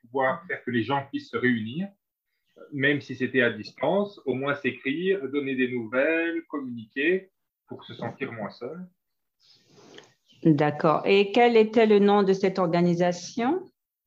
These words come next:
Speaker 1: C'était, euh, l'Association de défense de la noblesse française et étrangère.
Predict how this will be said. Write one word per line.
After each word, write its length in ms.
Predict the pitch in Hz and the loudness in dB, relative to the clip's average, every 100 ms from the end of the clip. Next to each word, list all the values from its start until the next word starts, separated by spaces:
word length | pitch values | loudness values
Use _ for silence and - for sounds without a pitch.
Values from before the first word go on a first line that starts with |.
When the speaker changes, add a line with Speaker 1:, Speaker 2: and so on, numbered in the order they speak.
| _ | _
Speaker 1:
C'était, 840 | - - 131 127 131 143 147 143 131 | -12 -6 -6 -4 -2 0 0 0 -2
euh, 420 | 120 117 117 117 | -2 -2 -4 -4
l'Association 640 | 131 - 147 139 123 143 | -4 -6 -8 -8 -8 -10
de 40 | 131 | -10
défense 420 | 127 - 147 147 | -10 -8 -10 -10
de 60 | 127 | -10
la 80 | 120 | -12
noblesse 340 | 120 123 - | -8 -10 -10
française 560 | - 120 - 135 135 120 | -14 -16 -10 -4 -4 -2
et 120 | 107 | -4
étrangère. 460 | 107 101 95 - | -4 -12 -14 -18